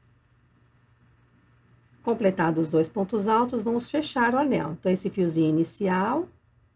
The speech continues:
puxa, até ele fechar bem. Leve ele pra trás. E aqui, nós fizemos um ponto baixo e uma correntinha, simulando o ponto alto. Então, bem no meio da correntinha, não vai laçar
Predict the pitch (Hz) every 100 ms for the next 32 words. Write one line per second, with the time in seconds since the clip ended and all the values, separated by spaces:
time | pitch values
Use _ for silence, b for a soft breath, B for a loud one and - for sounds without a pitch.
0 | _ 196 175 185 214 - 330 349 _ _
1 | _ _ _ 190 - 240 285 330 _ -
2 | 247 247 254 247 247 277 190 156 - _
3 | _ _ _ 190 175 160 156 156 151 170
4 | 165 180 185 233 285 - _ _ _ b
5 | b b b 196 202 - 262 339 285 196
6 | 190 208 170 151 151 151 180 175 156 151
7 | 151 151 175 226 302 - 277 277 269 269
8 | 285 285 302 - 247 254 269 - - 254
9 | 269 254 247 254 254 254 339 196 147 -
10 | _ _ _ _ _ _ 220 208 247 392
11 | 403 269 196 165 156 165 175 175 160 -
12 | 233 190 190 180 185 214 277 262 - 190
13 | 202 233